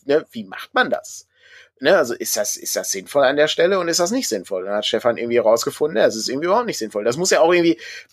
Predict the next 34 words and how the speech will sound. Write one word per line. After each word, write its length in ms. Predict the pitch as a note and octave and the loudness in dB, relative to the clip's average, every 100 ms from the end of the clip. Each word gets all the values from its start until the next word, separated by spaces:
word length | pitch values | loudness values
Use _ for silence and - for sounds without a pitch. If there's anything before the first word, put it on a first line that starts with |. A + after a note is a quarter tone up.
| _ _ - | _ _ -2
auch 180 | D#3+ G3 | 2 4
ein 80 | C4 | 2
interessanter 480 | F3+ D#3 D3+ C3+ C3 | 2 0 0 0 -2
Faktor. 240 | C3+ B2 | -4 -6
Du 60 | C#3+ | 0
musst 160 | A#3 | 2
ja 100 | G3+ | 2
auch 80 | D#3 | 2
am 120 | E3 | 2
Tisch 180 | F#3+ E3+ | 0 0
sagen 260 | F#3+ A#3+ A#3 | 0 0 0
können. 320 | C#3 G2+ - - | -2 -4 -6 -6
Also 160 | D3+ | -4
es 40 | F3+ | -2
muss 120 | G3+ | 0
ja 80 | D#3 | 0
auch 80 | |
nicht 240 | F3 D#3+ - _ _ | 0 -4 -10 _ _
völlig 240 | - F3 E3 | -2 -2 -2
bescheuert 400 | D3+ B3 A3 - | -2 2 2 2
klingen, 220 | C3+ B2 | 0 0
wenn 100 | B2+ | 0
du 60 | B2+ | 0
den, 200 | B2 G#2+ | -4 0
das 200 | B2 B2 | -2 2
Wort 180 | D3 D3 | 2 4
mal 80 | |
aussprichst. 680 | C3 A3+ - - F#2+ - - _ _ - - _ | 4 2 0 -6 -12 -12 -20 _ _ -20 -20 _
Ähm, 380 | C3+ C#3 C3+ C3 - - _ | 0 0 -2 -8 -16 -20 _
g-, 140 | C3 G2+ _ | -14 -14 _
da 200 | C3+ C#3+ | 0 4
war 120 | D#3+ | 4
ja 140 | E3+ E3 | 4 4
ganz, 420 | E3+ F#3+ - | 0 -2 -10